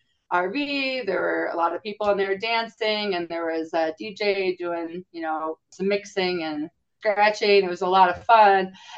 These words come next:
And next I know, there's no space on there. So I'm, I'm just standing. I see a little bit, a few inches, a little bit of space, um, o-, on the edge that I could sit down. And <laughs> I asked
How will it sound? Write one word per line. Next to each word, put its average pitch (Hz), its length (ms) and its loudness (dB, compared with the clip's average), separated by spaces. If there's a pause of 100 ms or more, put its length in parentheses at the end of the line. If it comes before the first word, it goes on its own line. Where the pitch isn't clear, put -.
And 220 280 8
next 233 260 2
I 220 100 0
know, 226 760 4
there's 202 260 2
no 214 180 -2
space 220 540 -2
on 196 220 2
there. 185 300 -2
So 185 160 -4
I'm, 185 220 0
I'm 190 160 -2
just 196 220 -2
standing. 208 500 0
I 185 120 -2
see 220 320 -4
a - 100 0
little 240 500 0
bit, 233 420 2 (100)
a - 100 -12
few 254 240 -8
inches, 233 360 -2
a 202 60 -2
little 233 220 -2
bit 226 140 -2
of 220 60 -8
space, 208 600 0 (500)
um, 190 540 4 (420)
o-, 190 120 0 (180)
on 208 160 6
the 202 160 2
edge 190 300 4 (240)
that 190 240 -4
I 185 100 2
could 180 240 -10
sit 196 320 -6
down. 202 600 2 (560)
And 214 840 2 (260)
<laughs> - 260 -20
I 247 440 2
asked 254 420 0